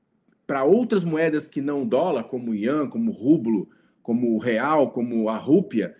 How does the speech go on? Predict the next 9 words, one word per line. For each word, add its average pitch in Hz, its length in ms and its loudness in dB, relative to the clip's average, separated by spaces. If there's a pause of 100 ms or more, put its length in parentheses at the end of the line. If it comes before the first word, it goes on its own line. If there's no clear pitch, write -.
(400)
isso 170 280 0
faria 185 480 4
com 196 240 0
que 190 920 -2
os 175 120 -4
países 170 460 0
tivessem 175 440 0
menos 196 460 6
necessidade 185 800 0